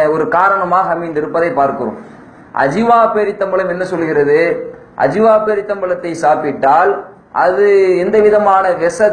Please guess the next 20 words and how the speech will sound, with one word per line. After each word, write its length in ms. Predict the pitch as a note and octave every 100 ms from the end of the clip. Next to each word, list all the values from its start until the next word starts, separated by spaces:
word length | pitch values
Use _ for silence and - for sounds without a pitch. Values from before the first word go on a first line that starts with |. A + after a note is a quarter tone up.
| G#3
தாக்கத்திற்கும் 880 | E3+ G3 - G#3 F#3+ F#3 F3+ A#3 A3+
ஆட்பட 360 | F#3+ - F#3
மாட்டார் 460 | E3+ D#3+ D#3+ D#3+ C#3+
என்கின்ற 480 | D#3+ F#3+ G3 F3+ F3
கருத்தை 380 | E3 F3 A3 G3
அந்த 160 | F3
செய்தி 320 | E3 E3 F3+
தருகிறது. 400 | D3 C#3+ C3 A2 - - - - - -
இந்த 200 | F#3 F#3+
சூரத்துல் 540 | G#3 A#3 A#3 A3+ A3
ஃபாத்தியா 400 | A3 G3+ G#3 G#3
சம்பந்தமான 1000 | G3 F#3+ G3 G3 F#3+ F#3 F#3+ F#3 F#3 E3+
இந்த 400 | D3+ F#3+ A#3 A3
செய்தி 300 | A3 G3+ G#3+
என்ன 220 | F#3 G3
கருத்து 280 | F3+ F3+ F3
தருகிறது? 800 | D#3 D3+ D3+ C#3+ C#3+ E3 - - -
தேள் 320 | F#3+ A3+ A#3
கடிப்பட்ட 500 | A3 G#3+ G3+ G3 F3+
நபர் 360 | F3+ D#3+ F3 -